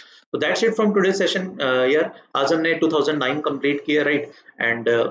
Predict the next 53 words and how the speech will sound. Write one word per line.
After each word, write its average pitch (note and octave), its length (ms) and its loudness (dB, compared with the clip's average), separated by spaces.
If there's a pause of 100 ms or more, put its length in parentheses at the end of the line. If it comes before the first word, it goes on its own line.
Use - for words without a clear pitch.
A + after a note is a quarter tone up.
अगर G3 280 2
आप E3+ 560 -2
किसी E3+ 280 0
भी F3 200 4
ओलंपियाड B2+ 480 2
एग्जाम B2 380 0
की C3 140 -8
प्रिपरेशन B2+ 560 -2
करना B2+ 280 0
चाहते B2+ 300 -2
हो, D#3+ 80 0
या F#3 140 2
for F#3 180 0
that E3+ 180 0
matter E3+ 280 2
अगर E3 180 4
आप E3 180 -2
इनमें G3 300 2
से G#3+ 120 -2
किसी F#3 280 -2
भी F#3+ 120 -2 (480)
कॉम्पिटिटिव D#3+ 520 0
एग्जाम C3 340 -2
की B2+ 100 -4
प्रिपरेशन B2 540 -2
करना B2+ 280 -2
चाहते B2+ 280 -2
हो, - 140 -4 (380)
then - 140 -2 (100)
kindly E3+ 420 0
fill D#3+ 180 4
up D3+ 80 -4
this D#3 280 -2
Google D3 280 2
form D3 220 -2
V B2 120 2
D C#3 200 0
N C3+ 140 -8
T C#3+ 180 0
dot A#2+ 240 0
in C#3+ 120 -6 (120)
slash B2+ 420 -2
V A#2+ 100 -2
O A#2+ 160 0
S A#2+ 180 -8
maths A#2 340 -8
two। - 100 -6 (720)
हमारे B2+ 240 -2
कंसर्न B2+ 380 -2
पर्सन C3+ 280 -2
आपको B2+ 220 -2
कॉल C#3 260 0
करेंगे E3+ 380 -2